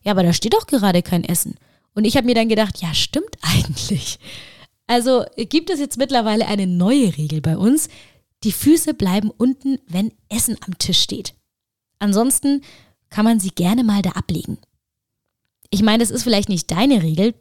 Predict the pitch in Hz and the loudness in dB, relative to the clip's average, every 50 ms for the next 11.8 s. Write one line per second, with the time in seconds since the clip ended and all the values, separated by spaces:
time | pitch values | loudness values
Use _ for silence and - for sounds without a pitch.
0 | _ - 208 208 196 214 - 208 196 - 196 190 - - 180 175 190 185 - - | _ -2 0 2 2 2 0 -2 -2 -2 -2 -2 0 0 2 2 2 0 -2 -8
1 | - - 180 175 170 160 165 160 - - 190 214 233 226 - - - 170 156 151 | -8 -4 -2 0 0 0 0 -2 -2 0 0 0 2 0 0 -2 0 0 0 2
2 | 151 143 160 156 151 147 170 214 190 165 - 170 165 170 156 - - - 196 262 | 0 0 0 -2 -2 -2 -2 -2 -2 -2 -2 -2 -2 -2 -4 -2 0 0 2 2
3 | 339 330 - - - - - - - _ _ _ - - 254 269 339 349 330 285 | 0 -2 -6 -14 -20 -20 -20 -20 -20 _ _ _ -2 2 2 4 4 2 2 0
4 | - - - 285 - _ - 247 302 392 - - - 247 247 - - - 233 220 | -2 -2 -2 -4 -2 _ 0 2 2 0 0 0 -2 -2 0 -2 -2 -2 0 2
5 | 214 233 269 302 294 269 233 226 208 - _ - 160 156 - - - - - _ | 2 4 4 4 2 2 0 -2 -6 -8 _ -8 -6 -4 -4 -4 -6 -8 -12 _
6 | _ _ _ _ _ _ _ _ _ _ _ _ _ _ _ _ - 220 214 208 | _ _ _ _ _ _ _ _ _ _ _ _ _ _ _ _ 0 2 2 2
7 | 202 - - - - - - - - - - - 262 269 240 240 233 262 247 226 | 0 -2 -8 -14 -20 -20 -20 -12 -10 -6 -2 0 0 2 2 0 -2 -2 -4 -6
8 | - - - - 226 240 277 - - 247 - - - 190 - - - - _ _ | -6 -8 -8 -6 -4 -4 -2 -2 -2 -2 -2 -4 -6 -10 -10 -10 -10 -14 _ _
9 | _ _ _ _ _ 220 233 - - - 220 240 240 - 254 - - 240 247 233 | _ _ _ _ _ -6 -4 -4 -2 -2 -2 -2 -4 -4 -8 -8 -6 -4 -2 0
10 | 220 214 220 233 247 247 196 165 170 - - - - - - _ _ _ _ _ | 0 2 2 0 0 -2 -2 -4 -6 -6 -6 -6 -8 -10 -16 _ _ _ _ _
11 | _ _ _ _ - 185 - - 220 247 247 - 226 226 226 - | _ _ _ _ -8 -6 -4 -2 -2 -2 -2 -2 -4 -4 -4 -6